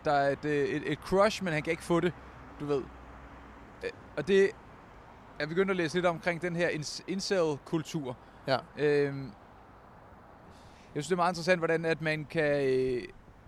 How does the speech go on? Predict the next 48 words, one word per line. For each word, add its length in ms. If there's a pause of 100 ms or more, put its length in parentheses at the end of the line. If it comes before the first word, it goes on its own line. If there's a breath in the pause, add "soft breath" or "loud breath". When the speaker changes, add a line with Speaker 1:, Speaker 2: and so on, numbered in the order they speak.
(120)
Speaker 1:
altså, 140
jeg 100
havde 140
også 180
et 120
crush 240
på 80
nogen, 240
da 60
jeg 80
gik 160
i 20
skole 420
og, 120
og 100
sådan 100
noget, 100
du 100
ved, 60
som 120
man 60
Speaker 2:
Og 60
Speaker 1:
nogle 120
Speaker 2:
jeg 20
har 60
Speaker 1:
gange 120
Speaker 2:
haft 100
Speaker 1:
har 60
Speaker 2:
masser 140
af 60
crush 260
på 60
folk, 260
der 140
aldrig 260
nogensinde 320
har 60
vidst, 240
jeg 100
har... 320
Haft 140
et 320
Speaker 1:
Eksisteret 640
nærmest. 440
Speaker 2:
Ja, 100
Speaker 1:
Ja, 80
Speaker 2:
præcis. 260
Speaker 1:
ja, 120